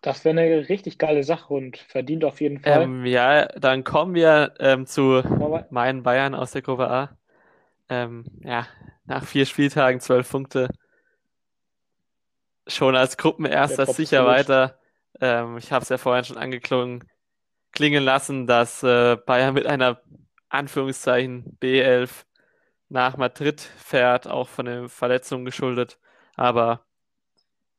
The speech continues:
Speaker 2: wer will es ihnen verübeln, wenn Atletico nach fünf Spielta-, nach vier Spieltagen mit fünf Punkten dasteht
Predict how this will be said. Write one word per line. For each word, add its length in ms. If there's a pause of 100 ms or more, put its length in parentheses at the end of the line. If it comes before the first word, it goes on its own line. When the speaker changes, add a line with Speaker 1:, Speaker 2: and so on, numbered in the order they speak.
(100)
Speaker 2:
wer 220
will 100
es 140
ihnen 140
verübeln, 420
wenn 260
Atletico 520
nach 140
fünf 220
Spielta-, 540
nach 160
vier 200
Spieltagen 580
mit 260
fünf 340
Punkten 520
dasteht 640